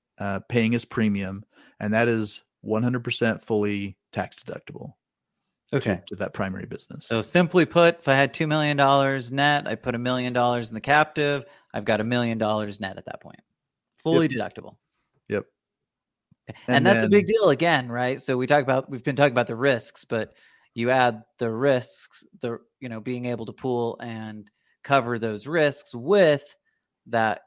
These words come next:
Speaker 2: huge tax deduction, and it becomes, uh,
Speaker 1: Mm-hmm.
Speaker 2: a lot more attractive.
Speaker 1: Yep. And during the first year, that money pretty much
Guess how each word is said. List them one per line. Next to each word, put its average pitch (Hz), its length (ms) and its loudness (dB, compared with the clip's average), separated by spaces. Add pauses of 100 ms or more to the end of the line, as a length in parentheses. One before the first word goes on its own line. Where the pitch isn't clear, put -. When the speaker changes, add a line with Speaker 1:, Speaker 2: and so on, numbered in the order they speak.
Speaker 2:
huge - 380 -6
tax 120 280 -2
deduction, 107 380 -14
and 107 100 -16
it 101 60 -16
becomes, 104 580 -14
uh, 101 40 -8
Speaker 1:
Mm-hmm. 101 260 -8
Speaker 2:
a 123 60 -4
lot 120 220 0
more 113 140 -8
attractive. - 460 -12 (680)
Speaker 1:
Yep. 98 180 -10 (920)
And 131 380 0 (1120)
during 170 260 2
the 135 80 4
first 143 360 0
year, 113 260 2
that 110 140 2
money 117 220 0
pretty 117 220 -2
much - 500 -4